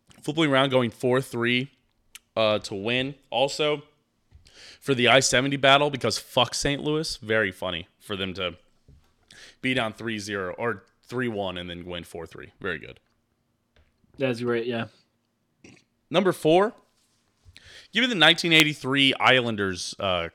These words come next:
Speaker 1: Stanley Cup. The last of the,
Speaker 2: Nice.
Speaker 1: the last of the four in a row. Four in a row, never really seen it done since. Uh,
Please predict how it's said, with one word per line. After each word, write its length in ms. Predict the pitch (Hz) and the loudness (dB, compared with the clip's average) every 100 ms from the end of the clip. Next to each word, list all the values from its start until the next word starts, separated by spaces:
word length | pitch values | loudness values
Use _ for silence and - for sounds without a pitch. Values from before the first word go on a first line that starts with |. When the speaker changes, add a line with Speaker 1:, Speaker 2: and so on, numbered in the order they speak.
| _ | _
Speaker 1:
Stanley 360 | - 120 98 92 | -6 -4 -4 -6
Cup. 300 | 90 71 - - | -8 -8 -10 -6
The 80 | 113 | 2
last 400 | 131 151 151 143 | 8 8 8 2
of 80 | |
the, 80 | 147 | 4
Speaker 2:
Nice. 280 | 127 123 - | 2 0 -4
Speaker 1:
the 80 | 135 | 4
last 320 | 147 165 170 | 8 10 8
of 60 | 165 | 2
the 60 | |
four 260 | 147 151 139 | 2 4 4
in 60 | 131 | 4
a 40 | |
row. 380 | 117 117 113 120 - - _ | 6 8 8 4 -6 -20 _
Four 240 | - 180 | 6 6
in 40 | 160 | 8
a 40 | |
row, 200 | 143 135 | 10 8
never 240 | 131 127 131 | 8 2 4
really 180 | 123 | 2
seen 240 | 120 - 120 | 2 0 0
it 100 | 98 | 2
done 220 | 110 107 | 2 2
since. 420 | - 110 104 - - | 0 0 0 -2 0
Uh, 260 | 92 90 | 2 2